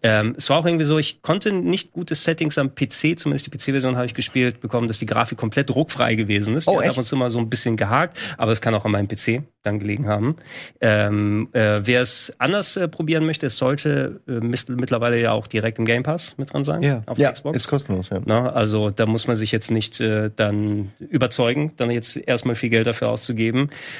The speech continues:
Speaker 1: Und ich hab schon Bock, das da weiter zu spielen. Ich hab weniger Bock drauf, dass es dann anstrengend wird gegen Ende.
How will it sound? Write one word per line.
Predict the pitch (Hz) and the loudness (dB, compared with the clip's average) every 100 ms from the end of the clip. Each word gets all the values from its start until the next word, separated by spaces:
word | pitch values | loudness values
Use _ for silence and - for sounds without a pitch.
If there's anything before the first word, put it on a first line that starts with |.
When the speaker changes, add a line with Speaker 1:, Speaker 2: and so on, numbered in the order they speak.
| - | -8
Speaker 1:
Und | - 104 98 - - | 0 0 0 -4 -8
ich | 180 - - - | -14 -10 -4 -2
hab | 156 | 0
schon | - 190 | 0 0
Bock, | 208 226 - | 0 -2 -12
das | - 160 | -8 -4
da | 143 | 0
weiter | 135 - 147 | 0 0 -2
zu | - | -2
spielen. | 135 135 131 131 - - 151 | -4 0 2 0 -2 -8 -6
Ich | 147 - | -4 -2
hab | 127 _ - | -4 _ -8
weniger | 117 120 117 | 0 2 2
Bock | 107 107 | 0 -2
drauf, | 110 101 | -4 -6
dass | 98 | -6
es | 98 | -2
dann | 104 101 | -2 0
anstrengend | 98 - 95 98 | -2 -2 -2 -2
wird | 104 - | -4 -4
gegen | 107 101 | -2 0
Ende. | 101 104 | 0 -2